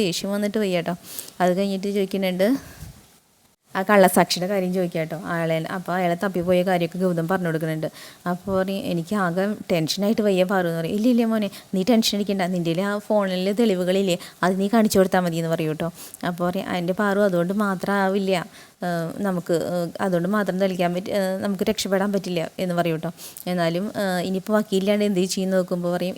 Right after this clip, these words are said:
"ഇന്നത്തെ കഴിഞ്ഞ പ്രാവശ്യം ആ ശിവാനി രക്ഷപ്പെടില്ല എന്ന് വിചാരിച്ചതാ, അവളുടെ കള്ളഗർഭം പൊളിക്കാമെന്ന് വിചാരിച്ചതാ, ഇപ്പോൾ അത് നടന്നില്ല. ഈ, എന്തായാലും ഇനിയിപ്പോൾ ഈ പ്രാവശ്യം എന്തൊക്കെയാണാവോ, ഏഹ്, എന്താ, ഏഹ്, അഭിനയമാണാവോ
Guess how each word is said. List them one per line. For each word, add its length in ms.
"ഇന്നത്തെ 360
കഴിഞ്ഞ 260
പ്രാവശ്യം 360
ആ 40
ശിവാനി 400
രക്ഷപ്പെടില്ല 500
എന്ന് 160
വിചാരിച്ചതാ, 440
അവളുടെ 280
കള്ളഗർഭം 500
പൊളിക്കാമെന്ന് 420
വിചാരിച്ചതാ, 400
ഇപ്പോൾ 180
അത് 120
നടന്നില്ല. 340
ഈ, 40
എന്തായാലും 380
ഇനിയിപ്പോൾ 320
ഈ 120
പ്രാവശ്യം 380
എന്തൊക്കെയാണാവോ, 580
ഏഹ്, 180
എന്താ, 220
ഏഹ്, 120
അഭിനയമാണാവോ 480